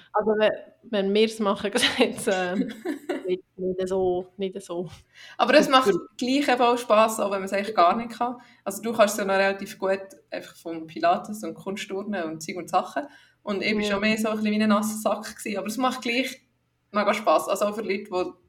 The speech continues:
Speaker 2: gar keine Erfahrung mit
Speaker 1: Ja.
Speaker 2: dem haben.
Speaker 1: Und sehr anstrengend,
Speaker 2: Ist
Speaker 1: wirklich.
Speaker 2: cool und ist sehr anstrengend. Es geht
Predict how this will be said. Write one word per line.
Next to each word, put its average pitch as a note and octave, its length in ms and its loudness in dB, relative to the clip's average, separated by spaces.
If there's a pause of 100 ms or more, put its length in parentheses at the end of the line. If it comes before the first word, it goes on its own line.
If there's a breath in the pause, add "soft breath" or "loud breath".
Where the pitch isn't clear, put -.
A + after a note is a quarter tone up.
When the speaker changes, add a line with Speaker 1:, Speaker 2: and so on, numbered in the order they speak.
(260)
Speaker 2:
gar G3 300 6
keine F#3+ 220 -8
Erfahrung F3+ 380 0
mit G#3+ 120 0
Speaker 1:
Ja. G#3 140 -2
Speaker 2:
dem G#3+ 120 -2
haben. F3+ 260 -8
Speaker 1:
Und A3 140 -2 (360)
sehr A3 260 2
anstrengend, F#3 760 -6
Speaker 2:
Ist F#3+ 140 -8
Speaker 1:
wirklich. - 160 -12
Speaker 2:
cool F3+ 140 2
und F3 140 -4
ist - 120 -8
sehr F3+ 240 0
anstrengend. D3 500 -2
Es - 80 -12
geht E3+ 140 -8